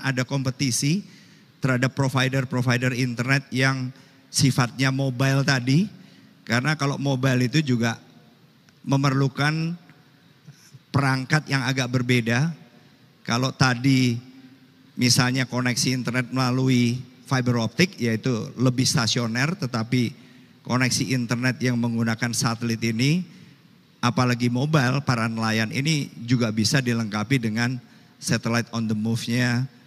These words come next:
dengan menggunakan KU band atau K E band,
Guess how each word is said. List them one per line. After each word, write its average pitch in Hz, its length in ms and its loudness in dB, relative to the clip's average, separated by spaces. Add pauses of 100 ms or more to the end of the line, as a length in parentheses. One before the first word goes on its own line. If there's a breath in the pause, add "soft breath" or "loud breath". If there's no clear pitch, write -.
(320 loud breath)
dengan 113 320 -2
menggunakan 113 800 -2 (560)
KU 127 400 4
band 131 320 2
atau 113 240 -4
K 123 160 -2
E 113 160 0
band, 92 400 -4